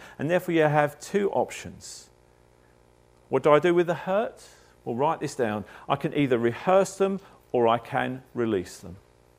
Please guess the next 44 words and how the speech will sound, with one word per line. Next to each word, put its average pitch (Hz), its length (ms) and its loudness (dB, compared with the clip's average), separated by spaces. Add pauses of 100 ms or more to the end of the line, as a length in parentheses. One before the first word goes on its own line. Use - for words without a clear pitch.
(1200)
I 139 100 6
can 135 140 -2
rehearse 180 420 4
them, 214 180 4 (180)
go - 100 6
over 196 320 12
and 135 100 2
over 175 260 10
them 180 180 2
in 143 100 0
my 120 160 4
mind. 208 460 4 (180)
It 143 80 0
just 135 180 -2
gets 120 160 2
bigger. 208 420 10 (140)
It 143 80 -2
makes 127 200 2
me 117 80 -2
more 113 120 2
miserable. 190 640 6 (240)
Or 208 400 12
I 151 80 8
can 147 200 -2
release 175 420 6
them, 196 260 2
and 143 160 0
I 135 60 4
can 139 180 -4
release 190 480 2
them 139 260 0 (220)
by 151 160 6
first 233 480 2
accepting 160 440 -2
God's 147 220 4
gracious 190 580 2
forgiveness 151 480 0
for 151 140 -6
the 131 100 2
debt 165 300 4
that 135 100 2
I 127 120 4
can't 120 320 -2
repay. 147 560 2